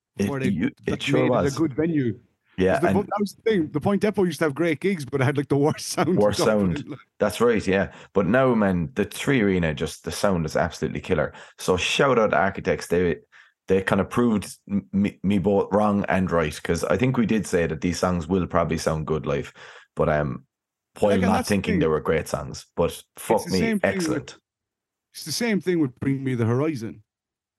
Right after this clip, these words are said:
Speaker 2: You know, like, I really can't stress enough how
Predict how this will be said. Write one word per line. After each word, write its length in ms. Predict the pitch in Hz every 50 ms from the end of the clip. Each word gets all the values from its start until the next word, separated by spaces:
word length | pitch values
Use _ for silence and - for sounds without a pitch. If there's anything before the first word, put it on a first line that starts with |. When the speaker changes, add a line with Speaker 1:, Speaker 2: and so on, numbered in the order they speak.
| _
Speaker 2:
You 140 | - 143 139 147
know, 340 | 147 147 147 143 127 113 - _ _ _ _ _ _ _ _ _ - -
like, 460 | 185 165 160 147 139 - - - _ _ _ _ _ _ _ _ _ -
I 300 | - - 175 165 160 165
really 800 | 156 135 135 165 170 170 165 143 143 143 143 139 139 135 123 110 _ _ _ _ _ _ -
can't 300 | - 156 156 151 131 -
stress 420 | - - - - 160 147 139 -
enough 280 | 139 135 147 147 127 -
how 600 | - - - 135 143 143 139 135 127 123 113